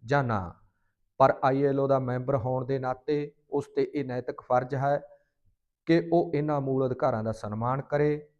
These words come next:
ਉਹਨਾਂ ਨੂੰ ਉਤਸ਼ਾਹਿਤ ਕਰੇ ਅਤੇ ਲਾਗੂ ਕਰੇ। ਜੋ ਸਰਕਾਰਾਂ ਸੰਘ ਦੀ ਆਜ਼ਾਦੀ ਕਨਵੈਨਸ਼ਨ ਸਤਾਸੀ ਅਤੇ ਸੰਗਠਨ ਦੀ ਸਾਂਝੀ ਸੌਦੇਬਾਜ਼ੀ ਦੇ ਅਧਿਕਾਰ ਕਨਵੈਨਸ਼ਨ ਅਠਾਨਵੇਂ ਦੀ ਪੁਸ਼ਟੀ ਨਹੀਂ ਕਰਦੀਆਂ, ਉਹ ਨਿਆਂਪੂਰਨ ਅਤੇ ਲੋਕਤੰਤਰਕ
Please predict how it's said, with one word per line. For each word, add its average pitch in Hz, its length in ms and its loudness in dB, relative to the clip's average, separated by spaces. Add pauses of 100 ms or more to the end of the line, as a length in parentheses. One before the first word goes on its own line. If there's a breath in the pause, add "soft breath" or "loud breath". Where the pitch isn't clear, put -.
(280)
ਉਹਨਾਂ 151 240 0
ਨੂੰ 147 160 -6
ਉਤਸ਼ਾਹਿਤ 123 500 -4
ਕਰੇ 151 400 2 (160)
ਅਤੇ 123 180 -2
ਲਾਗੂ 113 340 0
ਕਰੇ। 92 300 -12 (960)
ਜੋ 135 180 2
ਸਰਕਾਰਾਂ 143 540 0
ਸੰਘ 143 340 -4
ਦੀ 143 220 -2
ਆਜ਼ਾਦੀ 127 400 -2
ਕਨਵੈਨਸ਼ਨ 135 560 -6
ਸਤਾਸੀ 156 880 -4 (320)
ਅਤੇ 151 160 2
ਸੰਗਠਨ 143 540 -2
ਦੀ 151 120 -2
ਸਾਂਝੀ 165 400 -2
ਸੌਦੇਬਾਜ਼ੀ 127 640 -2
ਦੇ 131 100 0
ਅਧਿਕਾਰ 127 460 -2
ਕਨਵੈਨਸ਼ਨ 120 560 -8
ਅਠਾਨਵੇਂ 139 480 -4
ਦੀ 131 80 -6
ਪੁਸ਼ਟੀ 123 380 -10
ਨਹੀਂ 113 160 -6
ਕਰਦੀਆਂ, 101 480 -6 (480)
ਉਹ 143 140 2
ਨਿਆਂਪੂਰਨ 143 840 -2 (260)
ਅਤੇ 139 220 -2
ਲੋਕਤੰਤਰਕ 135 1000 -2